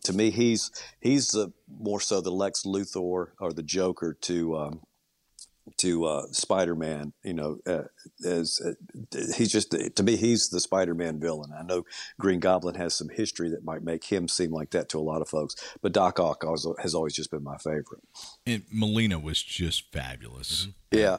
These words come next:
Speaker 1: and I liked, and again, spoiler alerts, but, uh, I loved the, the, the fact that he's, they kinda made him a three-dimensional character in that, you know, once he's restored or cured,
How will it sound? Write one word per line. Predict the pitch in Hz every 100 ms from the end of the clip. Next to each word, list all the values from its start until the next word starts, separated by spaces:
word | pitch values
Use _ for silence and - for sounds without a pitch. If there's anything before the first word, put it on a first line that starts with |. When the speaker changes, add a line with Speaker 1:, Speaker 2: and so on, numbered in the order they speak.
| -
Speaker 1:
and | 185
I |
liked, | 208 180 156 - -
and | 131
again, | 117 120 107 107
spoiler | - 98 101 117
alerts, | 104 92 95 - - 78
but, | 110 98 -
uh, | 95 92 90
I | 104
loved | 110 107 113 123 117 - -
the, | 107 101 -
the, | 104 95 _ _ _ - - 98
the | 98
fact | 120 110 -
that | 104
he's, | 123 117 107 - - - - - -
they | 107
kinda | 120 120
made | 107 110 107
him | 113 107
a | 92
three-dimensional | 107 107 104 110 - 101
character | - 104 98 95
in | 98 98
that, | 101 90 - -
you | 113
know, | 95
once | 92 101 101 -
he's | 104 98 85 -
restored | 90 - - 117 117 95 85
or | 82
cured, | - - 131 98 87